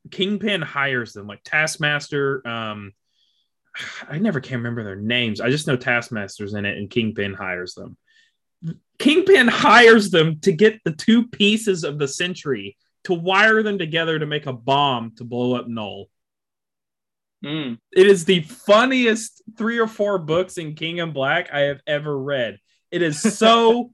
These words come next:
Speaker 2: <laughs>
Speaker 1: freaking funny. I love it. I don't know if it's meant to be funny, but I thought it was hilarious, right? I, I, while we're talking King in Black, right?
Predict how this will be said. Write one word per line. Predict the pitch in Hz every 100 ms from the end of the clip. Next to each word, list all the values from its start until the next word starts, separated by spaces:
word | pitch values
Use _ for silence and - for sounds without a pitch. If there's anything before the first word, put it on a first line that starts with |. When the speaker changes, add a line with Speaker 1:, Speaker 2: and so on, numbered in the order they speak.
| _
Speaker 2:
<laughs> | _
Speaker 1:
freaking | 220 220 220 196 190 190
funny. | 180 139 117
I | 104 123
love | 123 143 127
it. | 107 131
I | 151
don't | 208
know | 170 151
if | 139
it's | -
meant | 139 156
to | 175
be | 180
funny, | 180 180 185 185
but | - -
I | 147
thought | 151 139
it | 101
was | 117
hilarious, | 120 120 113 104 92 92 - _ _ _ _ -
right? | 170 180 - _ _ - - _
I, | 220 233 -
I, | - - - - -
while | 240 320
we're | 311
talking | 294 220 220 196
King | 202 170
in | 139
Black, | 131 113 101
right? | 123 120